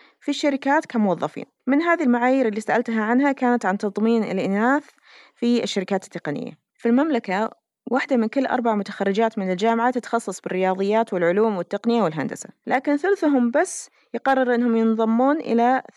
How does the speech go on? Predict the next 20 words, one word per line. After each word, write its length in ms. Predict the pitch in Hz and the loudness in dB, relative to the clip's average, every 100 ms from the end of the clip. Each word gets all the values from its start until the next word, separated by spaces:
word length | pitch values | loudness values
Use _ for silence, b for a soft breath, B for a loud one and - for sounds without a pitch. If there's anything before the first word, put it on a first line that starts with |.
| - - | -20 -20
صناعة 420 | - 226 226 214 | -2 0 0 -2
التقنية 400 | 208 233 247 247 | -4 -4 0 2
والاتصالات. 640 | 220 170 - - - - - _ _ - | 2 -2 -6 -12 -10 -10 -14 _ _ -2
والفارق 1080 | 247 247 247 240 - - 226 320 349 - | 0 2 0 -2 -4 -4 0 2 2 2
في 60 | 247 | 2
المملكة 400 | 233 254 220 214 | 4 4 2 0
بين 280 | 208 202 190 | 0 0 0
الرجال 400 | 202 208 233 202 | 0 2 2 0
والسيدات 1300 | 185 180 175 165 160 160 - 180 - 208 208 226 226 | -2 -2 -2 -2 -2 -4 -6 -8 -2 0 2 0 -2
في 200 | - 190 | -6 -4
صناعة 300 | 202 214 214 | 0 0 -2
التقنية 520 | 208 247 254 254 311 | -4 -4 0 2 0
معقول 640 | - 311 320 320 320 294 | -2 -2 -2 0 0 2
وجيد 540 | - 208 214 254 196 190 | 0 -2 0 0 0 -4
بالمقارنة 580 | 190 196 - 208 196 180 | -2 -2 2 2 2 0
مع 140 | 180 | -2
المعدل 380 | 180 175 185 165 | 0 -2 -2 -4
العالمي، 500 | 156 156 151 147 - | 0 0 0 -4 -6
فهم 400 | - 202 202 190 | -6 -2 -2 0
وصلوا 540 | 180 202 254 233 226 | -2 -2 0 2 0